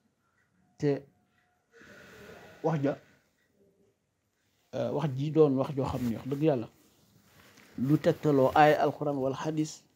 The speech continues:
waaye day tegtaloo gis-gisu ki wax rek. Mu mel ni nag mbokk mi da doon sàkku ñu waxtaan tuuti ci al Isra wal Miraaj bala muy ñëw. Sunu Boroom subhaanahu wa taala day moom mi nga xam ni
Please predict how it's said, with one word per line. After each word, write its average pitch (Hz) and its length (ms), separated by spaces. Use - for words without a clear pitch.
waaye 135 160
day 143 200
tegtaloo 135 580
gis-gisu 151 420
ki 160 120
wax 143 160
rek. 113 200
Mu 190 80
mel 240 120
ni 240 60
nag 214 160
mbokk 190 240
mi 202 160
da 202 80
doon 175 160
sàkku 156 580
ñu 156 420
waxtaan 160 540
tuuti 160 280
ci - 180
al 160 140
Isra 151 300
wal 135 160
Miraaj 135 300
bala 135 160
muy 123 200
ñëw. 123 160
Sunu 190 180
Boroom 190 220
subhaanahu 175 280
wa - 60
taala 139 300
day 151 160
moom 156 220
mi 151 80
nga 165 120
xam 160 160
ni 131 240